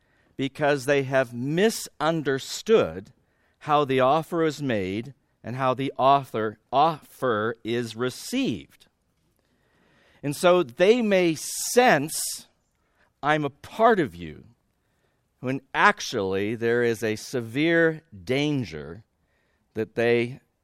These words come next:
are not. In our local assembly, we have a new believer who had spent his life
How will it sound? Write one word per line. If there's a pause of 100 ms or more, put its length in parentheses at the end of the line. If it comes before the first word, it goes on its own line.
are
not. (960)
In
our
local
assembly,
we
have
a
new
believer
who
had
spent
his
life